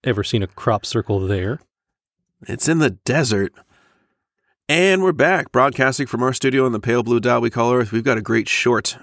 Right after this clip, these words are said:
Speaker 2: for you today.
Speaker 1: That's right, Charlie. Today we talk about the story of corn mazes.
Speaker 2: Oh, I thought we were talking about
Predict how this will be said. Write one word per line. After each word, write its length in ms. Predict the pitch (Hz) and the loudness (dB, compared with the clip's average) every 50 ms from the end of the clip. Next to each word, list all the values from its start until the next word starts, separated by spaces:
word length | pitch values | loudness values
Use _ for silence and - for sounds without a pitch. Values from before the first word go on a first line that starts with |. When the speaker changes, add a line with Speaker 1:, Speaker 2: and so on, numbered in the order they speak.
| - - | -20 -10
Speaker 2:
for 120 | - - | -6 -6
you 140 | 95 98 104 | -4 -2 -4
today. 320 | 104 107 92 87 87 87 92 - _ _ _ _ | -4 -4 -6 -8 -10 -12 -14 -16 _ _ _ _
Speaker 1:
That's 180 | - 113 107 - | -6 -4 -2 0
right, 100 | 113 104 | -2 0
Charlie. 300 | - 107 104 107 104 - _ _ _ _ _ | 0 -2 -2 -2 -2 -4 _ _ _ _ _
Today 280 | - 117 110 127 131 123 | -2 0 2 4 4 4
we 100 | 120 117 | 2 0
talk 240 | - 135 127 113 | 0 0 -2 0
about 220 | 107 113 120 117 98 | 0 0 0 0 0
the 80 | 101 | 0
story 560 | 95 - - - 120 120 123 123 113 107 107 - - | -4 -4 -2 0 2 2 2 2 2 0 -2 -4 -4
of 160 | 117 104 - | -4 -4 -4
corn 420 | - - - 139 123 104 95 87 87 | -8 -10 -6 -4 -4 -4 -4 -4 -4
mazes. 480 | 87 85 87 82 90 85 82 - - - _ _ _ _ _ _ _ _ _ | -4 -4 -6 -6 -6 -8 -10 -12 -14 -20 _ _ _ _ _ _ _ _ _
Speaker 2:
Oh, 120 | - 120 107 | 0 0 2
I 100 | 95 - | 2 0
thought 160 | - 139 120 | 0 0 2
we 80 | 117 113 | 2 2
were 60 | 107 | 2
talking 240 | - 107 107 107 107 | 2 0 0 0 -2
about 420 | 101 101 98 95 95 95 - - | -2 0 -2 -2 -2 -4 -6 -8